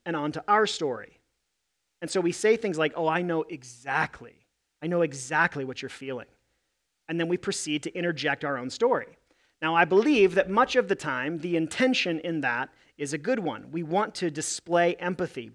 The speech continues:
But two things. Number one, just because you have had a similar experience to another person does not in any way mean you know exactly how they're feeling. That is one of the most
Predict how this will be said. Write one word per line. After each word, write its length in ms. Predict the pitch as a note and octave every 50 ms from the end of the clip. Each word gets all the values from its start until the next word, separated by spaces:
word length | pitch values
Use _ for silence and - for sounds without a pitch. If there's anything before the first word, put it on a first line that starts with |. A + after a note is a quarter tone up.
| _ _
But 420 | C4 C4+ G3+ - - - - - _ _ _ _
two 180 | - - C4 C#4
things. 400 | - E3+ B2+ A2 A2 - - -
Number 220 | E3 G#3 - D4
one, 320 | B3+ F#3+ D#3 C#3 C#3+ D#3 - - - - - - _ _ _
just 300 | _ - - C#4+ C#4+ -
because 680 | - D4+ D4 - - F#3 C#3 A2+ B2 F3 G#3+ G#3 - -
you 180 | C#3 D3 G3+ B3+
have 100 | C4 G3
had 140 | F#3+ F#3+ F3
a 80 | D#3+
similar 500 | D3 - - - G#3 A3 A#3+ B3 A#3+ A#3
experience 680 | - F#3 - - - - F#3 F3+ F3 D3+ C3 B2+ C3 -
to 140 | - E3 E3
another 260 | D#3+ D#3+ D#3+ D#3+ D3+
person 520 | D3+ - E3 D#3+ E3 - - F#3+ G3 G3+ - - - - - _
does 160 | F3 G3 F3 F3+
not 220 | G#3 G#3+ A3+ G#3+
in 160 | G3+ F#3 E3+ - -
any 240 | G#3+ A#3+ C4+ C4+ B3+
way 200 | A3+ A3 G#3 G3
mean 280 | F3+ F#3 F#3+ F#3 E3 D#3
you 160 | E3+ F#3+ F#3
know 240 | F3+ E3+ E3 D#3+ - -
exactly 720 | E3 D3+ C#3 C#3 B2 B2 D3 D#3+ D3+ D#3 - - D#3 C#3+
how 180 | B2 C#3 C3+
they're 120 | C3 C3 B2
feeling. 420 | - - C3+ B2+ A#2 G#2+ G2+ - _ _ _ _ _ _ _ _ _ _ _ _ _ _ _ _ _ _ _ _ _ _ _
That 160 | E3+ F#3 A3 B3+
is 140 | A#3+ F3+
one 180 | F#3 G3 G#3+ G#3+
of 80 | G#3 E3+
the 80 | F3
most 460 | E3+ E3+ E3+ E3+ E3+ D#3+ - - -